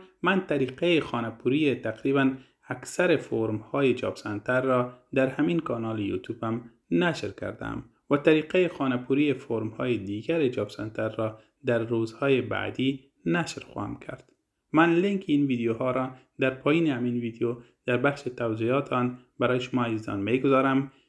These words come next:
که در صورت علاقه‌مندی می‌توانید روی آنها فشار داده و این ویدیوها را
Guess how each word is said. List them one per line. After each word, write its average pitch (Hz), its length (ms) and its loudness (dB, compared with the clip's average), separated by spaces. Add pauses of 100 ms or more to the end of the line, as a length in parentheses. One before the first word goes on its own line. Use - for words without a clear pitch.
(160)
که - 100 -2
در 139 140 2
صورت 170 360 2
علاقه‌مندی 107 840 -2 (200)
می‌توانید 143 500 2
روی 123 280 2
آنها 107 320 -2
فشار - 380 -4
داده 123 320 0 (400)
و - 40 2
این 131 220 6
ویدیوها 110 440 -2
را 117 260 -6